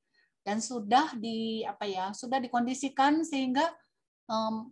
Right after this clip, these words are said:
very mild ya, nggak akan, eh, gimana gitu ya. Bedakan sama, eh, kimia lah istilahnya. Ya, jadi,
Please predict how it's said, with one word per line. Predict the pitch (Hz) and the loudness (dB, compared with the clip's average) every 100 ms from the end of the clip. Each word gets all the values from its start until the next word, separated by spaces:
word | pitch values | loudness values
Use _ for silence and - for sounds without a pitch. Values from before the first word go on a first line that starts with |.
| - | -2
very | 262 277 | 4 8
mild | 269 269 262 240 - | 10 10 8 4 2
ya, | 185 208 - | 0 0 -2
nggak | 202 180 196 | -2 0 0
akan, | - 240 254 | -2 -2 -2
eh, | 208 196 196 196 196 - _ _ _ _ _ _ - - _ _ _ _ 226 | -4 -6 -8 -8 -10 -12 _ _ _ _ _ _ -20 -20 _ _ _ _ 2
gimana | 233 226 254 208 | 4 6 6 4
gitu | 196 175 175 _ | -6 -6 -10 _
ya. | 190 185 - _ _ _ - | -2 -2 -4 _ _ _ -4
Bedakan | 208 226 247 | 0 2 0
sama, | 262 214 196 - _ _ | 0 -2 -4 -8 _ _
eh, | 175 175 | -6 -4
kimia | - 233 226 208 | 2 4 4 0
lah | 185 196 | -4 -6
istilahnya. | 190 180 170 180 170 175 _ _ _ _ 175 | -12 -10 -10 -10 -12 -16 _ _ _ _ -10
Ya, | 196 | -10
jadi, | 202 269 339 | -6 -4 -4